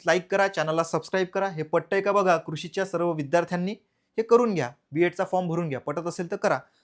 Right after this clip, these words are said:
तुम्हाला हेही सांगितलं दोन वर्षाचं बीएड कुणासाठी आहे,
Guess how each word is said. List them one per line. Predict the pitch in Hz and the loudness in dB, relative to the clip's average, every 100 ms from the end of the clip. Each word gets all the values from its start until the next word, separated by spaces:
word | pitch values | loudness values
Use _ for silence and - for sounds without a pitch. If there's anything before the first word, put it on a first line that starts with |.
| _ | _
तुम्हाला | 156 170 | -4 -2
हेही | 160 208 | 0 0
सांगितलं | 208 190 185 190 | 2 0 0 2
दोन | 165 180 | 4 4
वर्षाचं | 175 185 175 | 0 0 0
बीएड | 170 180 | 2 2
कुणासाठी | 180 175 175 180 180 | 2 -2 -2 -2 -2
आहे, | 180 | -4